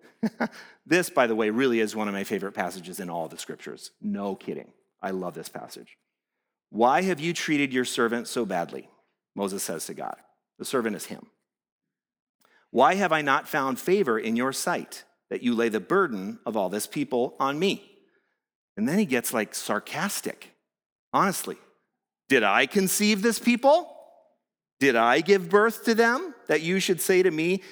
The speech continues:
'Carry them in your bosom as a nurse carries a suckling child'?" To the, because he's calling them babies right now.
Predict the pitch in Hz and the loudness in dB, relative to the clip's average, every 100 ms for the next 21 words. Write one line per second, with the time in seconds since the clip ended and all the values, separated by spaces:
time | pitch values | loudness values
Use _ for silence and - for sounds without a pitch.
0 | - - 123 135 143 98 110 135 139 98 | -20 -2 2 4 2 0 0 2 0 0
1 | 135 85 104 123 180 196 110 107 101 107 | -2 0 -2 0 -2 -2 -2 -2 -2 -2
2 | 160 - 131 135 107 95 131 131 143 104 | -2 -2 0 0 -2 -4 -2 -2 -2 -2
3 | - 95 107 147 196 - - - 135 - | -2 0 0 0 -4 -10 -20 -6 -6 -6
4 | - - 104 120 98 - 110 - 170 170 | -10 -10 -2 0 -2 -8 -12 -4 -2 0
5 | 120 101 107 104 85 - 78 - 82 - | -2 -2 -2 -2 -4 -8 -10 -10 -14 -16